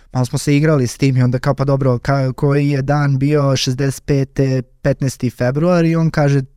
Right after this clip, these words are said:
„To je bio taj dan.” Ja sam bio zabezeknut njegovom sposobnošću kako to može da uradi. Takođe,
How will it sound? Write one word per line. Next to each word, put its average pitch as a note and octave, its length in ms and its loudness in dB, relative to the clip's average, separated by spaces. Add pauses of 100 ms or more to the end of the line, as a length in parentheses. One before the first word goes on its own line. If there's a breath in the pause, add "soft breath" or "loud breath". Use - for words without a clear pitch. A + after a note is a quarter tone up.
(140)
„To D3+ 80 0
je C3+ 40 0
bio C3 160 0
taj B2 200 -2
dan.” B2 260 -2 (480 loud breath)
Ja A2+ 60 -2
sam B2+ 200 -2
bio C3+ 300 4
zabezeknut A#2+ 960 0
njegovom B2 340 0
sposobnošću A#2+ 720 -2
kako B2 240 -4
to C3 120 -2
može B2 280 2
da A#2+ 80 -2
uradi. G#2+ 320 -4
Takođe, C3 680 -2